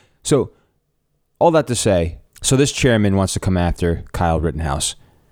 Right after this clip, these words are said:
Now, I bring this story up because this is what he says.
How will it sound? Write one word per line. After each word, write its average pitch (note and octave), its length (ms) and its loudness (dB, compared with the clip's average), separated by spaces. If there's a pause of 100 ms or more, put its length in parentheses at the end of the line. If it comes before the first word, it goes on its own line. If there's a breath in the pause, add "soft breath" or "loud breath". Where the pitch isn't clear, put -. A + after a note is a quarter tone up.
(160 soft breath)
Now, A#2 400 2 (800)
I G#2+ 40 -2
bring D3 140 2
this F3 100 0
story A2+ 200 2
up G2 100 -2
because F#2+ 300 -2
this A2 160 -2
is C#3 40 -2
what B2+ 120 0
he F#2 80 0
says. - 340 -6